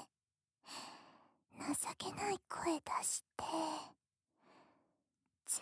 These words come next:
ボンの中で、おもらししちゃってたんですよ。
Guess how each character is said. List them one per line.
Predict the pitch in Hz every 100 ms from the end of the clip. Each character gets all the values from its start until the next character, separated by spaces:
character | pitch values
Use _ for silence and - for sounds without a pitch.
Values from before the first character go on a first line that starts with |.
| -
ボ | - 269
ン | 254
の | -
中 | - - - - -
で、 | - - - - - _ _ _ _ _ _ _ _ _ _ -
お | 277
も | 214 233
ら | 269 -
し | -
し | -
ち | -
ゃ | 330
っ | -
て | 359
た | 349 339
ん |
で | 302
す | -
よ。 | 294